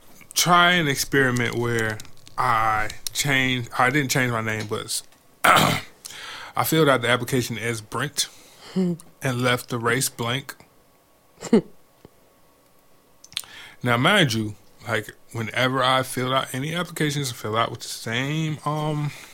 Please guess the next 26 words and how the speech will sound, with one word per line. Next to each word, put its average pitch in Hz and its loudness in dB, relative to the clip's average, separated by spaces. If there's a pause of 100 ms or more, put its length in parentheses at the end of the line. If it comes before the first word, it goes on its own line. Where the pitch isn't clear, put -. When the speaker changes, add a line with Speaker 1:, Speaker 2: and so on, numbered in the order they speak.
(880)
Speaker 1:
same, 127 -4
you 120 -6
know, 113 -4
information 117 -6
and 110 -8
whatnot. 110 -8 (380)
Spell - -10
my 117 -4
whole 120 -2
name 120 -4
out, 107 -8
Brentel, 113 -8 (960)
uh, 107 2
black, 101 -4 (540)
whatever, 113 -8
whatever. 113 -4 (840)
I 120 -4
never 110 -6
get 110 -4
calls 101 -6
back. 104 -8 (1400)
I 117 -8
filled 127 0
out 139 4
applications 131 2
Friday. 113 0